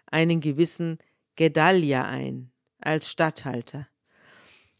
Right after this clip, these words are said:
Und als nun alle Truppenführer und ihre Mannschaften hörten, dass der König von Babel Gedalia als Statthalter eingesetzt hatte, kamen sie zu ihm nach Mispa.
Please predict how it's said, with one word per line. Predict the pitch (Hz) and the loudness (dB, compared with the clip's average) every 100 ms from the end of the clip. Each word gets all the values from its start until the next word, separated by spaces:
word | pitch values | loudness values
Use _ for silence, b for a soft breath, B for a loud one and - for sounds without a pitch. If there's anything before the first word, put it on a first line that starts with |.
| b _ _ _ - | b _ _ _ 0
Und | 170 170 156 - - | 2 2 0 -8 -4
als | - 170 - | 2 2 2
nun | 175 170 | 0 0
alle | - 175 190 | 0 2 2
Truppenführer | - 202 - 226 - 202 180 | 0 -8 -6 -6 0 0 0
und | 175 | -2
ihre | 165 151 | -2 -2
Mannschaften | 156 196 196 - 160 | -2 -2 -4 -6 -4
hörten, | 147 165 - 202 | 2 2 0 -4
dass | 170 | -4
der | - 147 | -4 -6
König | - 160 190 208 | -2 0 0 -2
von | 170 156 | -4 -4
Babel | 143 165 175 | -2 -2 -2
Gedalia | 165 151 175 262 196 139 | -2 2 4 4 2 0
als | 139 139 | -2 -2
Statthalter | 190 214 170 139 139 | -2 -2 -2 -2 -4
eingesetzt | 131 135 135 143 135 - | -6 -6 -8 -10 -10 -10
hatte, | 143 - | -8 -6
kamen | 202 156 156 185 | -4 -2 -2 -2
sie | 180 175 | -6 -10
zu | - | -6
ihm | 165 185 | -4 -2
nach | 190 | -2
Mispa. | 185 202 - - 123 | 0 -2 -2 -8 -10